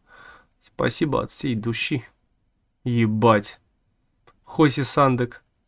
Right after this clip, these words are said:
Вот это да. Вот это квадратная голова странная. В общем, главному геро-, главному герою как-то так себе. Все эти ваши способности.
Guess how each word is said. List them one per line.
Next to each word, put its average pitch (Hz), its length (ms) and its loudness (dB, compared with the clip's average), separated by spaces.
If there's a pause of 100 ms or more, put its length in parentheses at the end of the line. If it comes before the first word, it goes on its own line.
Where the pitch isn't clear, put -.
(1300)
Вот 135 220 -2
это 147 180 0
да. 117 220 2
Вот 131 260 0
это 147 320 8
квадратная 127 560 6
голова 113 380 6
странная. 113 680 4 (520)
В - 20 -20
общем, 139 240 0
главному 190 440 10
геро-, 185 320 10
главному 208 580 8
герою 196 540 8
как-то 175 440 4
так 156 260 6
себе. 123 400 0 (960)
Все - 140 0
эти 135 140 2
ваши 139 220 6
способности. 151 840 4